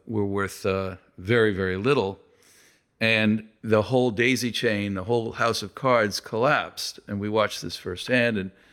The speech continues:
actually, the fund I work for, um, did the same thing that the, was, uh, shown in The Big Short, um, uh, to try and hedge ourselves and protect ourselves. Well, let's say,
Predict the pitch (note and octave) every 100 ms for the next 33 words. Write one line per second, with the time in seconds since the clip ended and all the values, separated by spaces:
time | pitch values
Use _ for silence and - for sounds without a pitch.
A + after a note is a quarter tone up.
0 | _ _ G2+ G2 - G2+ F#2 F#2 F2+ -
1 | G#2+ G2+ F#2 F2+ G2 G2+ - G2+ F#2 F2
2 | F2 F#2 F2+ F2+ - _ _ _ _ -
3 | - - - F#2 F#2+ A2+ F#2 F#2+ A2+ G2
4 | F#2 G#2+ F#2+ F#2+ F#2 F2+ F2+ F2 F2 F2
5 | - F#2 F2 - - - - F2 E2+ F2+
6 | G#2+ F#2+ F#2 F2 F2 F2+ - - - -
7 | C#3+ F#2+ F#2+ - - _ _ _ - F#2+
8 | F2+ F2+ F2+ - _ F#2+ F#2 F2 - -
9 | G#2 F#2 E2+ E2+ G#2+ A2 F2+ F2 E2+ G#2
10 | F2+ F2+ E2+ G2+ - A2 - F#2 - -
11 | - - _ _ _ _ _ _ B2+ B2+
12 | G#2+ G#2+ A2+ C3+ - D3+ C3 B2